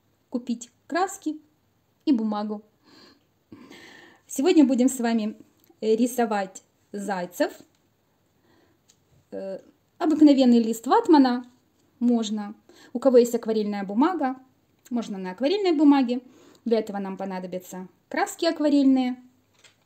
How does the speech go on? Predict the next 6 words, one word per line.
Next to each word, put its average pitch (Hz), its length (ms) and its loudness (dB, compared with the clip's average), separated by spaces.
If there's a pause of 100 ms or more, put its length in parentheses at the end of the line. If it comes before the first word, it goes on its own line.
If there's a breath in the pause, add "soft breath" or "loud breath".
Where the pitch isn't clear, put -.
(180)
карандаш, 214 580 -6 (560 soft breath)
резинка 277 520 2 (580 soft breath)
и 370 300 -6
чёрная 269 440 2
гелевая 214 400 -4
ручка. 202 360 -14